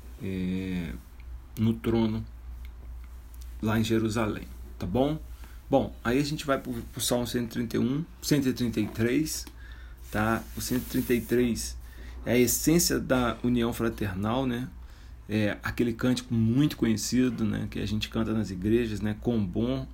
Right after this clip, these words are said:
e agradável viver unidos os irmãos, é como óleo precioso que desce, né,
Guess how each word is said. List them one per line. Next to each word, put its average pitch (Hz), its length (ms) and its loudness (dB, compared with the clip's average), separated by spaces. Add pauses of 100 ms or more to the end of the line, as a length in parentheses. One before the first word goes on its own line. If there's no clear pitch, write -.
e 113 120 4
agradável 107 720 2 (520)
viver 110 320 4
unidos 113 380 4
os 101 160 0
irmãos, 104 500 0
é 113 60 0
como 117 280 0
óleo 123 200 6
precioso 113 600 0
que 107 100 -4
desce, 104 500 0 (760)
né, 104 300 0